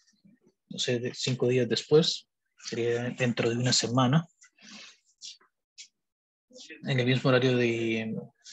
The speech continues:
de los demás, que sería de tres a cinco.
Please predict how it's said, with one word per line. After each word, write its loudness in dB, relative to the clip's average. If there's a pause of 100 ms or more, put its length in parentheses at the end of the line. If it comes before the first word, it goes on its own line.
(160)
de -2
los 2
demás, 0 (140)
que -16
sería -2
de -6
tres 0 (1800)
a -18
cinco. 0